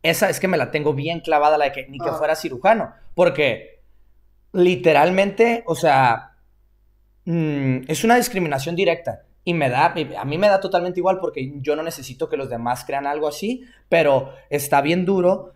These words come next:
Speaker 1: que realmente se piensa así, es como, pues, es que eres camarero, pues, ¿qué esperas? Nunca vas a ganar lo suficiente. Y obviamente cada campo tiene diferentes oportunidades, cada campo sí la media es más alta o más baja, pero, o sea, nomás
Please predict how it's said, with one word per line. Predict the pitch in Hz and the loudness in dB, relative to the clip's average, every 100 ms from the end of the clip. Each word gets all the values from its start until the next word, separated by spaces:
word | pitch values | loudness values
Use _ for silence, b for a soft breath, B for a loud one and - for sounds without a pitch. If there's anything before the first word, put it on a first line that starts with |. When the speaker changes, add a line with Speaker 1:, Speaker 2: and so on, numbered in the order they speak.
| - | 2
Speaker 1:
que | 170 | 4
realmente | 165 151 143 156 160 151 151 | 6 6 6 4 0 -6 -4
se | 202 220 | -4 -4
piensa | 135 135 | -6 -8
así, | 156 262 269 | -6 -4 -4
es | 196 | -4
como, | - 175 175 147 - _ - | -6 -2 0 0 -4 _ -12
pues, | 160 | -8
es | 151 - | -8 -4
que | 214 | -2
eres | 214 | -2
camarero, | 196 156 147 240 359 | 0 0 2 0 0
pues, | 156 135 | -8 -12
¿qué | 175 | -10
esperas? | - 240 196 | -2 2 2
Nunca | 170 165 | 0 -2
vas | 180 180 | -2 0
a | 160 | -2
ganar | 139 175 190 | 2 2 2
lo | 185 | -2
suficiente. | - 131 135 220 220 170 B B - | -8 -10 -2 -2 0 -4 B B -12
Y | 185 175 160 147 - _ | -6 -4 -4 -6 -14 _
obviamente | 185 180 214 214 202 220 208 | 0 4 4 2 -2 -4 -2
cada | 165 156 185 185 | 2 4 4 2
campo | 165 165 190 | 0 2 -6
tiene | 165 156 | -4 -6
diferentes | 156 151 135 143 175 | -6 -6 -6 -6 -6
oportunidades, | - - 147 147 151 147 185 185 | -6 -6 -6 -2 2 4 2 -2
cada | - 131 143 143 | -4 0 0 0
campo | 151 143 165 | -2 -2 -6
sí | 165 143 | -6 -4
la | 151 156 | 0 0
media | 143 143 147 | -2 -4 -2
es | 143 | -2
más | 156 147 | -4 -2
alta | 151 151 160 | -2 -2 -4
o | |
más | 151 156 | -6 -6
baja, | 135 139 160 202 B B - | -4 -4 -4 -6 B B 0
pero, | 180 160 139 127 - - _ _ _ _ | 2 4 2 0 -4 -20 _ _ _ _
o | 170 | -6
sea, | 151 143 | 0 0
nomás | 139 135 151 165 - - | 2 2 2 2 -2 -16